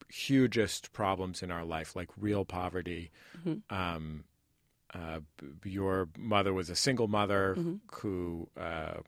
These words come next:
Speaker 1: was an immigrant,
Speaker 2: Mm-hmm.
Speaker 1: first generation immigrant, and so on and so forth, that, like, even acknowledging that they are problems
Speaker 2: Mm.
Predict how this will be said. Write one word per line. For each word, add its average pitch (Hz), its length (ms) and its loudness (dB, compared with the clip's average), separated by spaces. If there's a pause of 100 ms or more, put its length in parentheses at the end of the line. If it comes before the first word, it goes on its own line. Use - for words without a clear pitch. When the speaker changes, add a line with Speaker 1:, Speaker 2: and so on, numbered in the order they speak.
(140)
Speaker 1:
was 98 180 -4
an 90 120 -6
immigrant, 107 560 2
Speaker 2:
Mm-hmm. 196 120 -2
Speaker 1:
first 98 180 4
generation 98 400 0
immigrant, 110 280 2
and 85 80 -4
so - 120 -6
on 90 40 -4
and 82 80 -8
so 95 140 -4
forth, 80 300 -10 (760)
that, 127 340 6
like, 117 400 4 (680)
even 156 420 8
acknowledging 113 960 6
that 101 220 2
they 104 160 4
are 101 140 4
problems 131 800 0 (240)
Speaker 2:
Mm. 180 180 -2